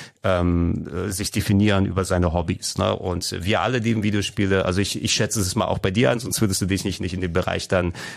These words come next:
bewegen. Aber es sind am Ende wirklich nur Videogames, ne? Und, äh,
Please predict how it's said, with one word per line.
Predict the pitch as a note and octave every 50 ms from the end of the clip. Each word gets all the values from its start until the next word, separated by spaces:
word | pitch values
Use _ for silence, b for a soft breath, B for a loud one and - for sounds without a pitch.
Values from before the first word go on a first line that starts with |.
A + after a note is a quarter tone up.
| B B -
bewegen. | F#2+ E2 G2+ G2 G2 A2+ B2 B2+ A#2+ A#2 - -
Aber | G2+ G2 F#2+ F#2 G2 F#2
es | F#2 -
sind | A#2+ G#2+ G2+
am | F#2+ F#2
Ende | F#2 F#2+ G2 F#2 E2
wirklich | F2+ F2+ - F#2 F2 -
nur | F2+ F2 E2 E2+ - -
Videogames, | - - F2 F2 D#2 - D2+ D2+ D#2 - - - - -
ne? | G2+ G#2 G2+ -
Und, | - F#2 F#2 F2 F2 - - G2+
äh, | F#2+ F2+ F2+